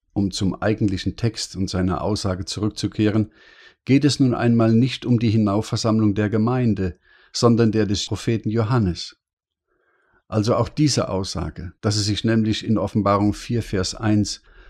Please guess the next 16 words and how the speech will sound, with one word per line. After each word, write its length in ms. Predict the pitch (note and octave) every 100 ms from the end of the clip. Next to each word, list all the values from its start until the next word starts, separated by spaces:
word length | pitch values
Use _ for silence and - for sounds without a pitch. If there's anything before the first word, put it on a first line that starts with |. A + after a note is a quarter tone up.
| -
um 180 | - G#2+
die 100 | A2
Entrückung 440 | G#2 G2 C3 A#2+ G2+
der 120 | F#2+
neutestamentlichen 920 | G#2 G#2+ G#2+ - G#2 G2+ F#2+ F#2 F#2+
Gemeinde 500 | F2 F2+ F#2 A2+ A2
handeln 360 | A#2 A2+ A#2 A2
werde, 440 | A2+ A#2+ C3 C3 _ _ _ -
müsste 320 | C#3+ D3 C#3
man 160 | A#2 G#2+
in 140 | G#2
den 160 | A2 G#2
Text 320 | A#2 - -
erst 340 | G#2 A2 -
einmal 300 | A#2 G#2+ G#2
hineinlegen, 880 | A2 A2+ A#2 C3 A2 F2 D#2+ - -